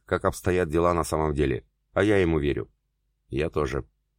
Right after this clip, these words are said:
«Наше боевое соединение как бы переходит на нелегальное положение». «А как же техническое обслуживание, пополнение боезапаса и прочее?» «На это у меня есть полномочия.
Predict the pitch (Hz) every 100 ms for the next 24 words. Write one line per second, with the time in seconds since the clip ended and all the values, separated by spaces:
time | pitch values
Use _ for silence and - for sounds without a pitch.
0 | _ _ 69 76 80 78 76 78 78 82
1 | 73 78 76 80 87 90 80 73 67 85
2 | 80 85 82 80 95 90 - - 85 82
3 | 82 78 80 80 76 78 73 73 64 57
4 | - _ _ _ _ _ _ 69 69 78
5 | 67 73 65 73 82 76 73 76 69 -
6 | 90 82 82 80 76 73 76 76 82 80
7 | 76 73 71 71 85 82 82 76 71 78
8 | 82 - 80 - _ _ _ _ _ _
9 | _ 76 87 110 113 107 104 104 95 98
10 | - 85 90 90 78 - 64 55